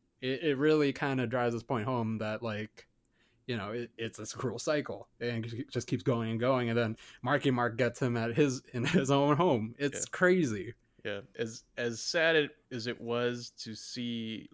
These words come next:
Speaker 2: Leo get, get it,
Speaker 1: Yeah.
Speaker 2: it was at least somewhat comforting to get ha-, to watch, uh, Marky Mark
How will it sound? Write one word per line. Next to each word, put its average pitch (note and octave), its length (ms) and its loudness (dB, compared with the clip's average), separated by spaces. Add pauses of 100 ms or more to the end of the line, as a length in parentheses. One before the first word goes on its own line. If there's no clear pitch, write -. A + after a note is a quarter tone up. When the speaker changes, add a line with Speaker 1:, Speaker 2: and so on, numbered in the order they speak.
(160)
Speaker 2:
Leo A#2 340 -2
get, A2+ 240 -6 (240)
get A2+ 160 -4
it, B2 160 -4 (560)
Speaker 1:
Yeah. G#2+ 200 -2
Speaker 2:
it A2 60 -4
was A2 380 -4
at B2 180 -4
least C#3+ 360 -2
somewhat D#3 440 -2
comforting A2 680 -4
to B2 100 -10
get A2+ 240 -6
ha-, A2+ 220 -4 (100)
to A2 140 -10
watch, G#2+ 400 -4
uh, G#2 260 -6
Marky G#2 340 -6
Mark G2+ 280 -8